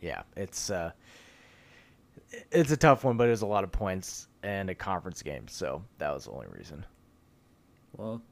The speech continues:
Speaker 2: I got a lot of points going the other direction. I'm taking Auburn minus twenty-seven at home against Georgia State. Little tune-up game before S E C play.
Speaker 1: Yeah, it's
Speaker 2: They
Speaker 1: a big
Speaker 2: lost
Speaker 1: game.
Speaker 2: last week, so it's like, all right, let's just take it out, take the frustrations out on these guys and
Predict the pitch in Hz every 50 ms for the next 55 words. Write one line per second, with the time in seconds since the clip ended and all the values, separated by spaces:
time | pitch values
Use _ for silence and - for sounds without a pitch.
0 | - - 131 156 165 139 117 117 117 113 113 113 - 120 117 113 - - 117 110
1 | 107 107 110 107 107 101 107 104 104 101 - - 107 113 - - 110 117 113 -
2 | 104 104 110 113 110 104 104 104 107 104 - - - 117 113 107 104 - - 101
3 | 101 110 113 113 - _ _ _ _ _ _ - 107 104 95 - 113 113 113 110
4 | 107 107 107 - - 101 107 104 104 104 - - - 98 104 113 117 - _ _
5 | _ _ _ _ _ _ _ _ _ _ _ _ _ - 110 104 - - - 117
6 | 113 110 107 - - 110 107 107 107 104 - 117 110 107 98 104 - - 104 -
7 | - 110 104 - - 107 107 107 104 98 - _ _ _ _ _ _ _ _ _
8 | - - 95 90 85 87 87 82 110 107 101 104 104 107 - - 113 110 107 -
9 | - 117 113 113 110 110 - - - - - _ _ _ _ _ _ _ - -
10 | - 110 101 101 98 - - 104 98 92 90 80 - - _ _ _ _ _ _
11 | _ _ _ - - - 85 85 80 - - - 107 - - - 95 90 - -
12 | - 104 95 98 92 92 92 95 - - - - - 120 117 - - - 104 -
13 | - 104 98 98 - 104 98 - 95 95 98 95 95 95 92 - - 95 95 95
14 | 95 95 95 - 87 92